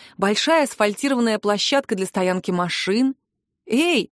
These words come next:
а где пьянчуги, босоногие ребятишки, сломанный ржавый трактор, брошенный у дороги? Где вездесущие куры? Какая-то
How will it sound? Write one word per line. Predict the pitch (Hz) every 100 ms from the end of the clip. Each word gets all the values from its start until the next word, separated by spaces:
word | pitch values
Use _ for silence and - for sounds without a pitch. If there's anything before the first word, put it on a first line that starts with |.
| _ _
а | - 233
где | 247 349
пьянчуги, | 269 269 226 320 330 240
босоногие | 214 - 247 277 240
ребятишки, | 254 247 226 262 285 -
сломанный | 233 277 302 277 240
ржавый | 220 247 233
трактор, | 214 202 269 277 262
брошенный | 226 254 - 240
у | 233
дороги? | 233 240 220 202 - _ _
Где | - 240 403
вездесущие | 381 277 294 330 - - 240 226 _
куры? | - 277 330 349 311 285 _ _ _
Какая-то | - 226 - 294 247 262